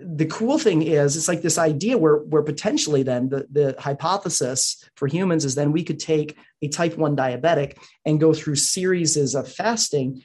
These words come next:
And every time we take them through a series of fasting, the regenerative, the regenerative effects of the fasting for the extended period could recreate the beta cells,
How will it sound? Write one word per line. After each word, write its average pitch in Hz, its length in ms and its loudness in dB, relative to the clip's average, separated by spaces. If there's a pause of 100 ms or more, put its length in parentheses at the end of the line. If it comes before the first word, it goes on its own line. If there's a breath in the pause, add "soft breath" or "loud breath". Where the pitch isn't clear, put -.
(140 loud breath)
And 151 80 0
every 156 160 2
time 156 200 0
we 147 100 0
take 147 200 -4
them 143 120 -4
through 143 160 -2
a 139 40 0
series 143 300 -2
of 123 140 -8
fasting, 170 560 -4 (160 loud breath)
the 147 100 -2
regenerative, 151 880 0 (100)
the 139 140 -8
regenerative 156 840 0
effects 226 500 -4
of 151 140 -4
the 139 100 -2
fasting 131 720 -6 (460 loud breath)
for 170 120 -2
the 156 100 6
extended 151 440 2
period 156 460 2 (240 loud breath)
could 165 160 0
recreate 170 600 2
the 151 60 -2
beta 131 280 -2
cells, 123 520 -4